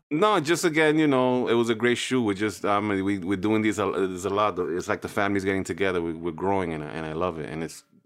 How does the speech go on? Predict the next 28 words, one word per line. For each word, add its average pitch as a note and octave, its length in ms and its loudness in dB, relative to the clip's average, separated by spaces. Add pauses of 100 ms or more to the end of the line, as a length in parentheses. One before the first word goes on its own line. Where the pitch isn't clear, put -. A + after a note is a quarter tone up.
I E2 80 -4
mean, F2 160 -2
it's F2 140 -6
amazing F#2 380 0
to E2+ 120 -10
work F2 240 -2
with E2 100 -6
a E2 60 -2
lot E2+ 80 0
of E2 80 -6
talented D#2+ 400 -6
people, F2 300 -8
man. D2 320 -12 (180)
I'm E2 140 -6
learning F#2+ 240 0
a F2 40 -2
lot, F2 280 -2
you E2 80 -8
know. F2 240 -6
This F2 160 -4
business, G2 340 0
you F2 120 -6
have F2+ 100 -6
to - 80 -10
keep F#2+ 240 -8
on F2+ 180 0
learning, F#2+ 360 -2
and D#2 260 -8